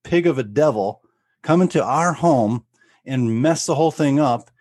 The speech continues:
And, and we're calling people on the phone, "There's a pig in my house. Would you come over and help me?" Or, "God," we're getting on our knees praying, "God,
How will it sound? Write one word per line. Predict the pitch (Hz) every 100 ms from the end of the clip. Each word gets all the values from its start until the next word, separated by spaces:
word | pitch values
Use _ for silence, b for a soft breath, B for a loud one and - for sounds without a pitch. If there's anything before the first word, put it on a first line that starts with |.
| _ _
And, | 127 131 -
and | 139 127
we're | 156
calling | - 165 156 151
people | 135 160 143
on | 139 139
the |
phone, | 120 160 156 120 92 b b b
"There's | 240 214
a | 220
pig | - 262 233
in | 214
my | 196 180
house. | 185 170 127 - - _ _ -
Would | 185 185
you | 208
come | 220 220
over | 233 220
and | 208
help | 185 240 196
me?" | 185 117 - _ _ _ _ _ _ -
Or, | 147 151
"God," | 214 247 240 131 101 _ 104 _
we're | 113 143
getting | 143 180 185
on | 175 175
our | 165
knees | 170 175 -
praying, | - 175 175 123
"God, | 190 220 233 175